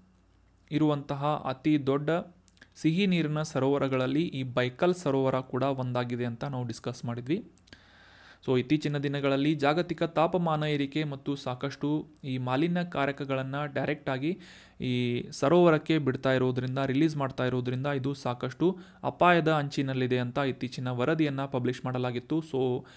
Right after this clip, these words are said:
that is the main reason we have discussed about ಬೈಕಲ್ ಲೇಕ್. ಇನ್ನು ಮುಂದಿನ ಪ್ರಶ್ನೆಯನ್ನ, ಆ, ಪ್ರಿಪೇರ್ ಮಾಡಿಲ್ಲ. So, ಆದ್ರೆ ಪ್ರಶ್ನೆಯನ್ನ <clears throat> ನಾವು ಅಂಡರ್‌ಸ್ಟ್ಯಾಂಡ್ ಮಾಡ್ಕೋಬಹುದು.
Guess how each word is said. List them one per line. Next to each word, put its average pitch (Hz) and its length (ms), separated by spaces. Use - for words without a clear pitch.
that 127 140
is 123 140
the 120 140
main 127 180
reason 131 320
we 123 120
have 120 260
discussed 120 440
about 160 220
ಬೈಕಲ್ 127 400
ಲೇಕ್. - 280
ಇನ್ನು 160 140
ಮುಂದಿನ 190 380
ಪ್ರಶ್ನೆಯನ್ನ, 170 560
ಆ, - 1000
ಪ್ರಿಪೇರ್ 135 300
ಮಾಡಿಲ್ಲ. 131 480
So, 135 240
ಆದ್ರೆ 127 220
ಪ್ರಶ್ನೆಯನ್ನ 147 600
<clears throat> 151 220
ನಾವು 131 160
ಅಂಡರ್‌ಸ್ಟ್ಯಾಂಡ್ 127 400
ಮಾಡ್ಕೋಬಹುದು. 127 460